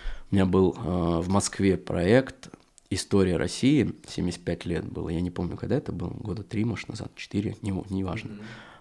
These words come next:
Speaker 1: А, было, был запрос, задача, типа, озвучить зал, а, ну, во-первых, сделать звуковое оформление такое.
Speaker 2: Это типа документалка?
Speaker 1: Нет,
Speaker 2: Или
Speaker 1: это
Speaker 2: да?
Speaker 1: выставка,
Speaker 2: А, ага.
Speaker 1: где живые картины.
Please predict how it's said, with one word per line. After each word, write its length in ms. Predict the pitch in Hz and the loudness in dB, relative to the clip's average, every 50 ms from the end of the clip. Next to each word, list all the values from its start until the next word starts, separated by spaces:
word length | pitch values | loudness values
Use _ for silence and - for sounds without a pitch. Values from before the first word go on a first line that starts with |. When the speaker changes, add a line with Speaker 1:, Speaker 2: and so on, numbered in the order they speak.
| _ - | _ -6
Speaker 1:
А, 680 | - - 92 92 92 92 92 90 87 87 87 80 65 - - - _ _ _ _ - | -4 -2 0 2 2 2 2 2 2 2 2 0 -2 -2 -6 -14 _ _ _ _ -8
было, 840 | - 90 90 95 104 117 117 117 113 107 104 101 101 98 98 - - - - - - | -4 0 4 6 6 8 8 8 8 6 6 6 4 2 0 -2 -6 -12 -20 -20 -14
был 300 | - 117 101 98 101 101 92 | -8 -4 0 2 4 4 4
запрос, 380 | 90 87 85 - 117 143 127 | 2 0 2 4 4 4 4
задача, 400 | 98 90 87 95 107 113 - - | 2 2 2 2 2 2 0 -4
типа, 300 | - - - - 90 90 | -6 -6 -6 -4 -2 -2
озвучить 580 | 90 90 90 90 107 120 120 - - 95 - - - _ _ _ _ _ _ _ _ _ - - - - - - - - - - | -2 0 0 2 2 2 2 0 -2 -2 -4 -6 -18 _ _ _ _ _ _ _ _ _ -20 -20 -20 -10 -6 -4 -4 -4 -4 -8
зал, 420 | 101 98 98 104 104 117 139 160 - - - - - - - | -8 -4 -2 0 0 0 0 -2 -8 -16 -20 -20 -20 -14 -8
а, 400 | - 92 87 85 87 87 82 - - - 92 90 - | -4 -2 -2 0 0 0 -2 -4 -4 -6 -6 -2 2
ну, 120 | 117 120 | 4 4
во-первых, 320 | 95 87 - - 95 95 90 | 4 4 2 0 -2 -2 -2
сделать 400 | 92 87 98 101 92 87 87 87 | 0 4 6 6 6 6 2 0
звуковое 420 | - - 92 90 - - 92 95 90 | -4 -6 -8 -6 -4 0 2 2 2
оформление 600 | 90 - - 95 98 98 113 135 143 135 110 90 | 2 0 0 0 4 4 6 6 6 4 2 2
такое. 500 | - - 92 - - - 117 135 147 139 | 0 -2 -6 -4 0 2 4 4 4 4
Speaker 2:
Это 160 | 117 - - | 2 0 -2
типа 180 | - 104 87 104 | -4 -4 -2 -2
документалка? 640 | 90 - - 104 104 104 104 139 156 165 - - - 87 92 - | -2 -2 0 2 2 4 4 2 0 0 -2 -4 -6 -6 -2 4
Speaker 1:
Нет, 280 | - 113 120 113 95 - | 6 8 10 10 8 6
Speaker 2:
Или 80 | - | 4
Speaker 1:
это 140 | 101 - 107 | 2 4 4
Speaker 2:
да? 60 | 98 | 4
Speaker 1:
выставка, 480 | 104 101 - - - 117 - - - 131 | 2 2 0 -2 -8 -12 -4 0 2 4
Speaker 2:
А, 140 | 110 107 95 | 4 4 4
ага. 220 | 95 95 95 98 | 4 2 2 4
Speaker 1:
где 160 | 92 101 117 | 6 6 6
живые 240 | 98 98 95 107 107 | 6 4 4 2 2
картины. 600 | - - 87 - - - - 82 80 67 - - | 2 0 -2 -2 -4 -4 -2 -2 -2 -2 -4 -8